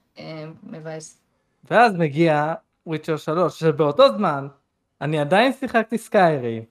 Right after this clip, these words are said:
Speaker 2: ואני ראיתי את הטריילר, אני כזה, "הם הולכים לכיוון סקיירים!" <laughs> אומייגאד! וזה היה באותה תקופה גם ש-, שיצא, אה,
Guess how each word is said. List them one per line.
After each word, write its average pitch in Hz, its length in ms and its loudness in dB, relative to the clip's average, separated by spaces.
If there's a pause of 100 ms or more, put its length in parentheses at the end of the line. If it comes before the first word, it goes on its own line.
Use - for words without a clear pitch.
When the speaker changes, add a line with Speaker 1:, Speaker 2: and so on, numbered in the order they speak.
(680)
Speaker 2:
ואני 147 220 0
ראיתי 262 260 4
את 240 80 -2
הטריילר, 131 540 -4
אני 123 100 -12
כזה, 131 280 -8 (920)
"הם 220 160 6
הולכים 220 380 6
לכיוון 214 520 4
סקיירים!" 262 1080 2 (760)
<laughs> 233 100 -2
אומייגאד! 285 1300 0 (2000)
וזה 175 400 0
היה 320 100 8
באותה 302 320 4
תקופה 277 380 0
גם 240 160 -2
ש-, 202 100 -8 (180)
שיצא, 147 840 -4 (240)
אה, 170 220 0